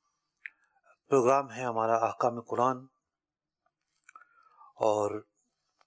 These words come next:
اب تک جو پروگرام پیش ہوئے، ان میں آپ نے سورہ انعام تک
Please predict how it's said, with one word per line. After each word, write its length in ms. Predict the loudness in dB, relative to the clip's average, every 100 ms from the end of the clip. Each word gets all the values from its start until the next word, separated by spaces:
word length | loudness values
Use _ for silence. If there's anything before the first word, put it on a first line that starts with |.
| _ -2
اب 180 | -2 0
تک 160 | -2
جو 80 | -2
پروگرام 480 | 2 4 4 2 -2
پیش 480 | -8 0 0 0 2
ہوئے، 280 | 2 2 -2 _ _ _ _ _ _ _ _ _ _ _ _ _ _ _ _ _ -4
ان 180 | -2 2
میں 80 | 4
آپ 240 | 2 0
نے 220 | -6 -6 -6 _ _
سورہ 420 | -8 -2 4 4 4
انعام 500 | 2 2 4 4 0
تک 440 | -2 -2 -2 -18